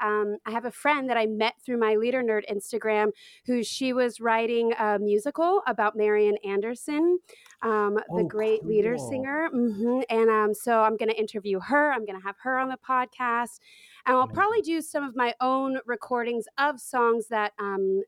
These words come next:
Speaker 1: Marian sang regularly, but the, the podcast will focus on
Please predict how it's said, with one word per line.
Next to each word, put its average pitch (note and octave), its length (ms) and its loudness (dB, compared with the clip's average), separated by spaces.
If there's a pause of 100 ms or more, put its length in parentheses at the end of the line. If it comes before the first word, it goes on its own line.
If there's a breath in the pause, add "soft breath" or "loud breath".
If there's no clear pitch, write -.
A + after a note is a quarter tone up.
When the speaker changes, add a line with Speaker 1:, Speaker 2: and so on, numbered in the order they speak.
Speaker 1:
Marian G3 800 0
sang F#3+ 600 -2
regularly, A3+ 500 -4
but G3+ 200 -6
the, F#3 260 -2 (100)
the F#3 140 -8
podcast G3 440 -8
will F3+ 100 -8
focus F#3 380 -10
on F3+ 120 -8